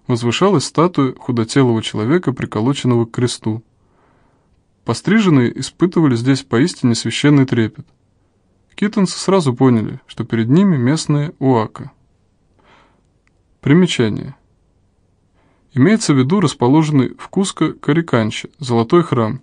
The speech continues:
изначально в переводе с кичуа называвшийся «Обитель Солнца». Известен своей необычайно богатой отделкой из золотых пластин и золотыми статуями. Был разрушен конкистадорами.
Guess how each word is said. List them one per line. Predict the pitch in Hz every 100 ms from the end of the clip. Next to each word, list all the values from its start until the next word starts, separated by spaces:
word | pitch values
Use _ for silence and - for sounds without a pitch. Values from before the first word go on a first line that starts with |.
| _ -
изначально | 120 120 117 190 220 139
в |
переводе | - 127 127 120 113
с |
кичуа | - 117 - 117 104
называвшийся | 113 113 120 170 - 135 -
«Обитель | - 120 143 165
Солнца». | 151 - 110 104 - - _ _ - - _ _ _ _ _
Известен | 127 117 196 226 131
своей | - 131 196
необычайно | 139 117 120 170 196 131
богатой | 117 151 165 123
отделкой | 113 151 202 - 120
из |
золотых | 113 117 120 143 -
пластин | 117 - 202
и | 202 127
золотыми | 120 117 175 185
статуями. | 170 123 113 - - - - _ - - _ _ _
Был | 127 151 143
разрушен | 127 143 208 202 156
конкистадорами. | 151 147 - 170 156 117 - -